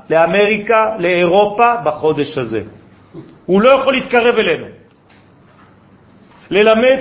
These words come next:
כי שורש הרע נעוץ בעלמא דפירודה, וזה הפך מזל תאומים. כלומר, אם אנחנו מתנהלים בחודש הזה עם האהבה הזאת, הבסיסית בינינו,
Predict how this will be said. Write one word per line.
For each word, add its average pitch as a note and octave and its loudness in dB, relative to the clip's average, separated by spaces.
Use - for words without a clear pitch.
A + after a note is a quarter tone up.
כי A3+ -6
שורש B3 0
הרע A3 2
נעוץ A3 -4
בעלמא A#3 0
דפירודה, G3+ -2
וזה A3 2
הפך B3+ -2
מזל F#3+ -8
תאומים. F#3+ -12
כלומר, A3+ 0
אם D4 -2
אנחנו C#4 0
מתנהלים A3 -2
בחודש A3+ -2
הזה F#3 0
עם F#3 -2
האהבה D#3+ 0
הזאת, D3+ -4
הבסיסית F#3+ -4
בינינו, A#3+ 0